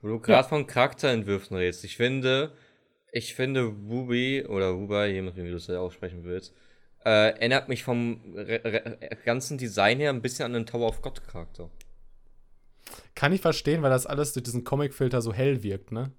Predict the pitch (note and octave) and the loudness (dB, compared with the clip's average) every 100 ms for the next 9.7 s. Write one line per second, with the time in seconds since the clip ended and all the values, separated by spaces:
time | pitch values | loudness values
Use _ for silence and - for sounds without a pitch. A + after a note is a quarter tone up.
0 | - G#2+ A#2 A#2 - - A#2+ C#3 D#3 F#3+ | -8 4 4 4 -4 -2 2 2 2 4
1 | D#3+ E3 D3+ - C3 C3+ A2+ C3 C#3+ C#3+ | 6 6 2 2 2 2 4 6 6 4
2 | B2 A#2+ - G2 B2 C3+ A#2+ G#2 - _ | 2 2 0 4 6 4 0 -4 -8 _
3 | _ B2 C3 A#2 A#2+ B2+ B2+ A#2+ B2+ - | _ 6 6 6 4 4 4 2 -2 -2
4 | A#2 C3 B2+ B2+ A#2 - G#2+ A2+ G#2+ A#2 | 2 2 2 4 4 2 -2 -2 4 4
5 | A#2+ A2 A2+ A2+ G2 G2+ G2+ G2+ G2 A2 | 4 2 0 0 0 -2 -4 -4 0 4
6 | A#2 A2 - G2 F#2+ F#2+ - - _ - | 4 2 -6 -6 -2 -2 -4 -20 _ 0
7 | B2 A#2+ - A#2+ C#3+ - - C3+ C3 B2 | 2 2 6 8 8 4 4 4 2 -4
8 | B2 B2+ C3 - A#2 - A#2 A2 A#2+ - | -4 -6 -6 -2 -4 -2 -4 -2 -6 -6
9 | - A#2+ A#2+ A#2 A2+ A#2 A2 | -10 -6 0 0 0 -4 -4